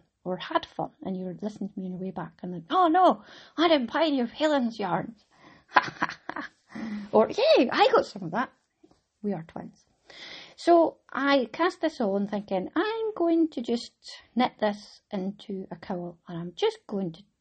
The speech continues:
do ten stitches." And, no, I did twenty stitches, twenty-one stitches, 'cause the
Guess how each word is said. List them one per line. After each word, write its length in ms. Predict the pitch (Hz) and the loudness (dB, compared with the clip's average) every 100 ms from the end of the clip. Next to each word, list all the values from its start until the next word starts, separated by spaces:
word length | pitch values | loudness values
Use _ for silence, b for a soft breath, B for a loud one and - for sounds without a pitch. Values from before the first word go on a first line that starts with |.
| _ | _
do 280 | 196 175 165 _ _ _ _ _ _ _ _ | -8 -6 -8 _ _ _ _ _ _ _ _
ten 400 | - 180 175 170 | -8 -6 -6 -8
stitches." 520 | - - - 494 523 _ b b b b b - | -10 -12 -2 -2 -2 _ b b b b b -2
And, 520 | 226 226 226 233 - _ - | 2 4 4 2 -2 _ 4
no, 180 | 330 | 6
I 40 | 269 | 6
did 220 | 302 - | 2 -8
twenty 280 | - 320 285 | -4 -2 -2
stitches, 720 | - 208 - 208 185 - - _ _ _ _ | -4 -6 -4 -8 -8 -10 -20 _ _ _ _
twenty-one 380 | - 214 196 277 | -2 2 2 0
stitches, 400 | - - - 202 | -2 -10 -10 -16
'cause 400 | - 226 196 202 - | -10 -6 -6 -8 -8
the 400 | 196 202 196 190 | -4 -2 -2 -4